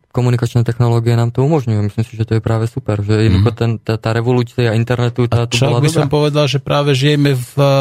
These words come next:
Speaker 2: dobe informačného chaosu, pretože človek dostáva
Speaker 1: Informácie
Speaker 2: proste
Speaker 1: priveľa.
Speaker 2: zámerne často aj protichodné informácie,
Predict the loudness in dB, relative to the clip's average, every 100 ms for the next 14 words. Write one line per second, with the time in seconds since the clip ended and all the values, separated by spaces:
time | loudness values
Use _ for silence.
0 | 0 0 0 2 0 0 0 0 2 2
1 | 2 0 -2 -2 -6 -14 -16 -14 -12 -6
2 | -2 -2 0 -2 0 0 0 2 2 0
3 | 0 0 0 2 2 0 0 0 -2 0
4 | -4 -4 -2 -2 0 -4 -2 -4 -4 -4
5 | -4 -4 -4 -2 -2 -4 -4